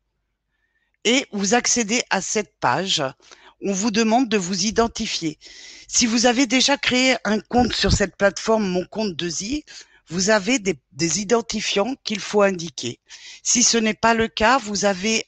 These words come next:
un petit onglet, un petit, ouais, un petit rectangle, euh, nouvel utilisateur qui vous permet de créer un compte. Euh, il faut également savoir que les cabinets comptables ont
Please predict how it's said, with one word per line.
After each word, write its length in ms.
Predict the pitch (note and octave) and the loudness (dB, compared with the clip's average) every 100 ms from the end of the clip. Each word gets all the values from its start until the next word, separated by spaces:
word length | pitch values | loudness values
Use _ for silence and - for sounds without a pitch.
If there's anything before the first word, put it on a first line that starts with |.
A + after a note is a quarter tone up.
| _ - | _ -4
un 160 | F#3+ | -4
petit 220 | F3 B3 - | -2 -6 -4
onglet, 460 | G3+ G3+ F#3+ G3 G3+ | -6 -4 -2 -2 0
un 200 | F3+ F#3 | 0 -2
petit, 640 | - - - F#3+ F#3+ F#3 F3 | -6 -8 -6 -4 -4 -4 -4
ouais, 160 | E3+ E3+ | 0 2
un 140 | F#3 | 0
petit 160 | - F3+ | -2 -4
rectangle, 760 | F3 - - F3 G#3+ E3+ C#3 - - - - - - | -4 -6 -4 -2 -2 -4 -4 -8 -16 -14 -18 -12 -2
euh, 140 | D#3+ | -2
nouvel 340 | D#3 G#3+ B3 B3 | 2 4 4 4
utilisateur 800 | A#3 A3+ G3+ F3+ F#3 - A#3 - | 0 -2 -2 0 0 0 -2 -2
qui 120 | A3+ | -4
vous 160 | G3+ | -4
permet 340 | F3+ G3 G3 A3 | 0 0 2 -2
de 120 | F3 | -4
créer 340 | - G#3 G#3+ | -4 0 2
un 140 | F#3 E3+ | 2 -2
compte. 500 | - C#3 C#3+ - - _ _ - - - - - | -6 -8 -8 -12 -14 _ _ -18 -16 -18 -20 -4
Euh, 160 | E3+ E3+ | 0 0
il 100 | A#3 | 0
faut 180 | F#3+ C4 | 0 2
également 380 | C4+ B3 A#3+ A#3+ | 4 4 2 0
savoir 440 | - A3 F#3+ A3+ | 0 0 0 -2
que 100 | - | -2
les 100 | F3+ | -4
cabinets 440 | - G#3 G3 G#3+ A3+ | -2 -2 -2 -4 -4
comptables 560 | - G3+ - G#3 F#3 - | -6 -6 0 0 -2 -10
ont 140 | D#3 | -10